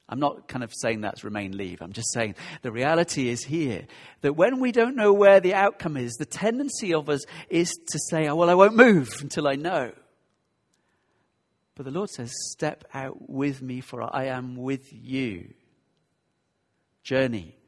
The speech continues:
with me." It is a risk. But in the example of Abraham and the testimony of Scripture again and again, that that response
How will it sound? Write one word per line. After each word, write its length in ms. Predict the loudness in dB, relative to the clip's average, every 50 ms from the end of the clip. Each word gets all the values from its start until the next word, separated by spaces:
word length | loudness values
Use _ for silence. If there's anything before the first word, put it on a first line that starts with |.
| _ _ _ _ _ _ _ _ _ _ _ -14
with 220 | -10 -10 -8 -8
me." 320 | -8 -10 -10 -10 -12 -16 -20 _ _ _ _ _ _ _ _ _ _ _ _ _ _ _ _ _ _ _ _ _ _ _ _ _ _ _ _ _ _ -14
It 120 | -10 -6
is 400 | -4 -4 -4 -4 -6 -10 -12 -12 -16 _ _ _ _ _ _ _ _ _ _ _ _ _ _ _ _ _ _ _ _
a 100 | -14 -14
risk. 680 | -10 -8 -6 -8 -8 -8 -12 -14 -16 -16 -18 -20 _ _ _ _ _ _ _ _ _ _ _ _ _ _ _ _ _ _ _ _ _ _ _ _ _ _ _ _ _ _ _ _ _ _ _ _ -2
But 100 | 4 4
in 120 | 4 4
the 80 | 4 0
example 380 | 0 4 6 6 6 6 4 2
of 80 | 4
Abraham 420 | 4 4 4 2 0 0 2 2 2
and 100 | 0 0
the 40 |
testimony 460 | 0 0 0 -2 -2 -2 -2 2 2 2
of 60 | 2
Scripture 400 | 2 0 0 0 0 0 0 0
again 300 | 0 4 4 4 4 4
and 100 | 2 0
again, 360 | 0 2 6 6 6 6 6 4 -8 -16 -6 0 2
that 160 | 2 4 6
that 340 | 6 6 6 6 4 2 2 4
response 720 | 4 4 4 4 -2 0 4 6 8 8 8 6 4 2